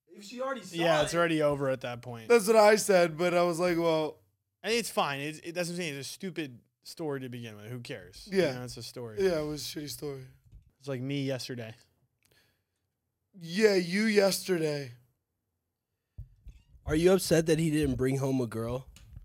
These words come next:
Speaker 3: I wouldn't call it upset. I would call it disappointing. Um, especially the picture that he posted of us. Disappointing.
Speaker 2: Why?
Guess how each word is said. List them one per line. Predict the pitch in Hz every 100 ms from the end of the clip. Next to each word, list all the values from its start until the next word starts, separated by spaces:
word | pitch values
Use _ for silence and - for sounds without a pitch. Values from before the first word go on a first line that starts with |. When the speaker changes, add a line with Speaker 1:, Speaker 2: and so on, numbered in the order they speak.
| - _ _ _ _ _ _ _ _ _ _ 190 -
Speaker 3:
I | 320 320
wouldn't | 220 214 214
call | 196 202
it | 208
upset. | 185 139 - 180 185 - _ _ _
I | 185
would | 180 156
call | 180 180 175
it | 170 160 156 147
disappointing. | 170 156 139 170 180 247 247 _ _ _ _ _ _ _ _ _ -
Um, | 185 180 170 165 165 160 139 _ _ _ _ _ _ _ _ _ _ _ _ _ _ _ _ _ _ _ _ _ _ _ _ _ - 175 156
especially | 185 - 190 160 185
the | 156
picture | 175 180
that | 180 180
he |
posted | 156 180 170 190
of | 175
us. | 185 202 - - _ _ _ _ _ _ _ _ 170
Disappointing. | 175 151 139 160 160 175 - _ _ _ _
Speaker 2:
Why? | 123 139 160 123